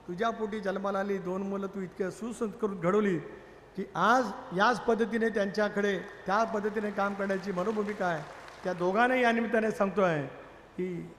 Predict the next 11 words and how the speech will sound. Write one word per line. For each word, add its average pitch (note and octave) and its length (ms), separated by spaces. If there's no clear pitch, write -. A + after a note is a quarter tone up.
लोकांच्या G3 600
सेवेशी G#3 500
समर्थ F#3+ 440
होत G#3 240
जमिनीवरती C4+ 560
पाय B3 240
ठेवत A#3 340
काम A#3+ 160
करण्याचा A#3 340
प्रयत्न A3 320
केला G#3 380